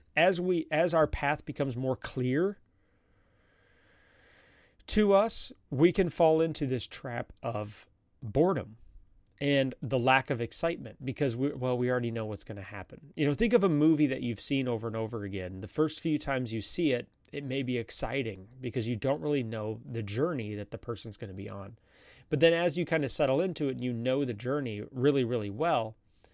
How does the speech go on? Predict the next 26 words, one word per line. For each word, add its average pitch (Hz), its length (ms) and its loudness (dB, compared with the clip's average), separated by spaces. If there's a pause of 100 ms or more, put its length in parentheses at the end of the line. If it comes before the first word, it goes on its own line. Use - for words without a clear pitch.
(480)
the 151 80 0
story 214 380 8
can - 160 2
still 208 260 2
be 160 120 0
great, 156 500 0
but 139 120 -2
it 147 80 -4
can, 151 280 -4 (640)
it, 156 200 -2
it, 165 260 0 (100)
it 156 160 -4
lacks 151 480 -2
the 135 160 2
excitement. 135 640 -4
It - 180 -10
lacks 143 420 0
the 123 120 -6
spice - 760 -4 (140)
and 120 140 -6
the 110 60 -4
vari-, 113 580 -2
and 113 200 -8
the, 107 200 -8 (540)
uh, 151 120 2 (120)
the, 117 260 -6